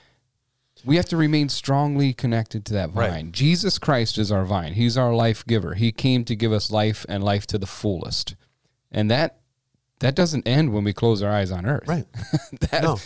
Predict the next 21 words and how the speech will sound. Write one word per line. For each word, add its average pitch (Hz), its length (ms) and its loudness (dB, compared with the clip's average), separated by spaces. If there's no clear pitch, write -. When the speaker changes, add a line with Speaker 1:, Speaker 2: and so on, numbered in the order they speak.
Speaker 1:
that's 165 180 2
everlasting 147 640 2
life, 101 240 2
and 123 100 4
that 135 160 4
begins 135 460 2
when 117 120 4
we 123 100 4
Speaker 2:
Right. 147 100 4
Speaker 1:
accept 147 360 0
him 139 140 4
into 135 220 4
our 120 140 6
heart, 160 340 2
you - 120 -2
know? 143 260 0
Speaker 2:
But 143 100 0
I 175 80 4
think 196 180 0
there's 135 200 0
also 131 440 2